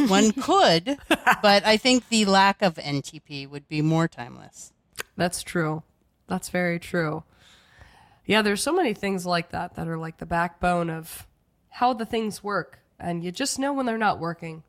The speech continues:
Speaker 2: typically. Um, <laughs> and I think many people assume that computers just talk to each other. They automatically keep the same time.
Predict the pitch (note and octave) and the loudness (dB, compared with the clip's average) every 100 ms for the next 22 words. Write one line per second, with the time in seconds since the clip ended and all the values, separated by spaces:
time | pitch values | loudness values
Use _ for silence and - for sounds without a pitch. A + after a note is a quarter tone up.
0 | - - E3+ E3+ E3 E3 E3 _ - F3 | -12 -10 -8 -10 -10 -12 -14 _ -2 0
1 | E3+ F3 F#3+ - _ - D4+ - B3 - | 2 0 -4 -10 _ -2 -2 -2 -8 -6
2 | - - - - - - _ _ _ _ | -10 -10 -18 -20 -20 -20 _ _ _ _
3 | - F#3+ F#3+ G3 D4 - G3+ A#3+ - - | -4 -2 -2 -2 -8 -6 -4 -4 -4 -6
4 | E3+ - F#3 F3 D#3+ _ _ _ _ _ | -6 -4 -6 -6 -10 _ _ _ _ _
5 | F#3+ F#3+ - F#3+ A3+ B3+ - - G3 - | -4 -4 -6 -10 -8 -6 -8 -10 -10 -10
6 | - F#3+ C#4 - E4+ - F#3 F3+ E3+ F3 | -4 -2 -2 -6 -6 -4 -2 -2 -2 -2
7 | F#3+ G#3 G#3 G#3+ F3 F3 G#3+ G#3 G3 - | -2 -2 -6 -8 -10 -10 -12 -12 -8 -4
8 | G3 F#3 - E3+ F3+ G3 A3 A#3+ | -4 -4 -4 -2 0 0 -4 -6